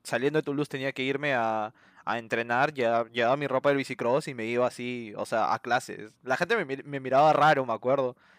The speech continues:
Y yo, "Ah, no, porque también andaba con tremendo maletón y mi, mi casco ahí, pero estaba en clase y ahí me iba a entrenar". Y de ahí en todo,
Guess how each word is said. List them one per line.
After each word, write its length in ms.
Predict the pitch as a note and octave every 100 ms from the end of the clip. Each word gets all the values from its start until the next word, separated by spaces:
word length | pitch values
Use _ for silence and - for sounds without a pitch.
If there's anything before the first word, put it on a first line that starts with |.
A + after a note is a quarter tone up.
| _ _ -
Y 260 | C3 A#2+
yo, 200 | B2 C3
"Ah, 100 | - F4
no, 120 | E4+ _ F3 -
porque 180 | C#3+ C#3
también 280 | C3 D3 E3
andaba 240 | D3+ D3+ E3
con 120 | D3+
tremendo 300 | B2+ C#3+ D#3
maletón 420 | C#3 A#2+ C3+ C#3+
y 60 | C#3
mi, 140 | B2+ A2
mi 220 | A#2 A#2+
casco 340 | - B2+ C3 C3
ahí, 220 | B2 D3
pero 340 | D3 A2+ G#2 _ _ -
estaba 260 | B2 A#2+ B2+
en 60 |
clase 300 | C3+ C3+ E3
y 40 | E3
ahí 160 | A2+
me 100 | A2+
iba 80 | A2
a 20 |
entrenar". 500 | G#2+ - G#2 A2+ C3+ F3+ _
Y 100 | - B2+
de 60 |
ahí 240 | B2+ C#3 D3+
en 180 | C#3+ B2+ _
todo, 240 | - D#3+